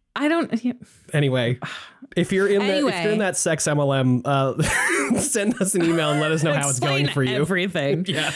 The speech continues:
Speaker 1: Uh, <laughs> okay, this next one, I think you're gonna be mad at me, and
Speaker 2: Ugh.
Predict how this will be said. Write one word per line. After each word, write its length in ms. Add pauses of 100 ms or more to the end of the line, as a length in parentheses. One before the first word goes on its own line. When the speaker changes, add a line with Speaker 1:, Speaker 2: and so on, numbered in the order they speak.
(360)
Speaker 1:
Uh, 260 (1120)
<laughs> 20 (1000)
okay, 460 (100)
this 340
next 260
one, 180
I 120
think 260
you're 160
gonna 240
be 180
mad 280
at 180
me, 380 (100)
and 220
Speaker 2:
Ugh. 60